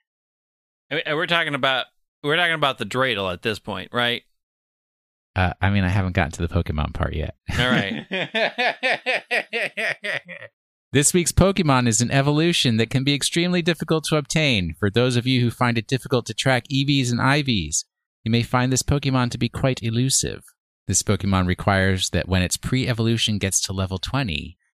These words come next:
Speaker 2: its attack and defense must be equal.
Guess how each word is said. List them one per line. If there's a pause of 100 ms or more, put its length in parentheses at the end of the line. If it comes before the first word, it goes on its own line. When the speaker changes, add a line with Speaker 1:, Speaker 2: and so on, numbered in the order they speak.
(260)
Speaker 2:
its
attack
and
defense (140)
must
be (100)
equal.